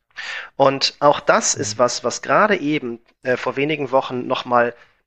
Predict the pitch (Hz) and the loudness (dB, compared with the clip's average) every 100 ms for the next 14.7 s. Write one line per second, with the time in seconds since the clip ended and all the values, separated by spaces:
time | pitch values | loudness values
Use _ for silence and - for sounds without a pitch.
0 | _ _ 131 143 - 214 220 - 147 160 | _ _ -2 0 -2 -4 -8 0 2 2
1 | - - 113 107 - 101 101 127 - _ | -2 -2 -2 -4 -8 -12 -6 -6 -8 _
2 | _ _ _ _ - - - - _ 135 | _ _ _ _ -18 -14 -12 -14 _ -2
3 | - - 185 220 - 151 147 - 143 135 | 0 2 2 0 0 -2 0 0 0 0
4 | 123 - - _ - - - - - 120 | -2 -2 -4 _ -6 -4 -4 -8 -8 -6
5 | 110 127 160 - 139 - 135 127 123 - | 0 0 0 -2 -2 0 2 2 0 -2
6 | 120 117 123 120 113 - 120 120 117 - | -4 -2 -2 -6 -10 -2 -2 -2 -4 0
7 | 120 - 107 135 - - 117 110 117 117 | 0 -2 -4 -2 -2 -4 -4 -4 -8 -8
8 | 117 139 127 - 123 110 131 185 - 160 | -4 0 0 0 -4 0 0 0 -2 0
9 | 147 143 156 147 156 151 147 165 269 _ | 0 0 0 0 0 0 2 2 -2 _
10 | - - - - - - - _ - 147 | -18 -14 -12 -10 -12 -14 -20 _ 2 4
11 | 147 - 135 - 170 208 - - 135 - | 2 0 -2 2 2 2 -2 -2 0 0
12 | 143 151 - - 190 143 156 - 117 - | 0 0 2 0 2 0 0 -2 -6 -4
13 | 123 117 135 156 143 127 131 - 131 127 | -2 2 2 2 0 0 -2 -6 -6 -8
14 | - 123 - 139 - - | -10 -6 0 0 2 0